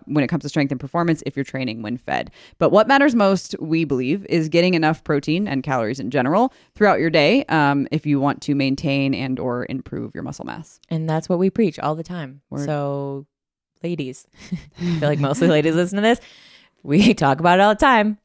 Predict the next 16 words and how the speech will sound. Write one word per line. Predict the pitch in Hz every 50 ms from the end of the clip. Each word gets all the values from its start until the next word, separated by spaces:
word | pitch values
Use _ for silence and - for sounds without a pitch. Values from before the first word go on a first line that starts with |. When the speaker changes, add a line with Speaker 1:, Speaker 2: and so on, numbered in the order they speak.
| _ _
Speaker 2:
You | - 127 131 135 135 135
need | 139 139 135 -
to | 151
build. | 143 143 120 101 85 67 69 76 - -
Speaker 1:
Eat, | -
Speaker 2:
So | 165 - 139 131 131 127 123 123 123 120 123 160
Speaker 1:
eat | - -
and | 151 143
build. | 135 131 131 127 123 120 _
Speaker 2:
eat | 208 220 226 226 - - - -
before | - 233 202 - 214 208
you | 202 202
train | - - 196 190 185 185
if | 196 -
you | 185 170
can, | - 190 160 156 147 147 147 143 143 143 147 151